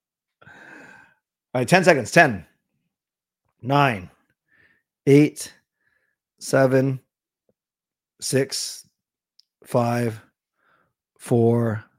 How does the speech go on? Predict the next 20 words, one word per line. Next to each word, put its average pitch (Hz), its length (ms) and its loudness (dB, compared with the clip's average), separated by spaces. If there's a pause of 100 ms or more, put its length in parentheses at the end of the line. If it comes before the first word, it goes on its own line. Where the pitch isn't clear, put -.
(720)
three, 110 560 -10 (1000)
two. 95 640 -12 (1300)
Oh, 170 300 8
yes, 147 340 -2
I 131 80 2
remember 156 260 0
third 156 220 -2
Acosta, 123 360 -8
Jamie. 101 300 -14
You 107 160 -12
are 107 60 -12
male. 98 180 -14
Thank 147 240 -8
you. 90 220 -12
Thank 98 180 -16
you, 92 60 -20
thank 92 180 -20
you, - 60 -20
thank 82 200 -20
you. 69 140 -20